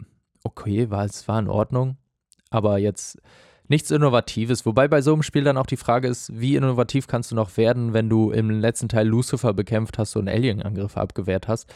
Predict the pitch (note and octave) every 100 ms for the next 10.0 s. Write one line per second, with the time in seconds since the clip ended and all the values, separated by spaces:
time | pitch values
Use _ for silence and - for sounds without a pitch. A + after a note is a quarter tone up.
0 | - - - A2 A#2 G#2+ - B2 B2 -
1 | G#2+ A#2 - A2+ G#2+ A2 - _ _ _
2 | - A#2 G#2+ - G#2 - G#2+ G#2 A#2+ A2
3 | A2 G#2+ G#2 A2+ - G#2+ G#2 B2 - A2
4 | G#2 G2 - - - C#3+ - C3+ - A#2
5 | G#2+ A#2 - A2+ A2 G#2+ - - - _
6 | _ _ _ A2 G#2 G2+ G2+ G#2 G2+ G#2
7 | G#2 A2 G#2+ G#2 G2+ - - G2+ G#2 A#2
8 | _ _ _ _ _ _ _ _ - -
9 | C3 - G#2+ - A#2 B2 A2 G#2 G2+ A2+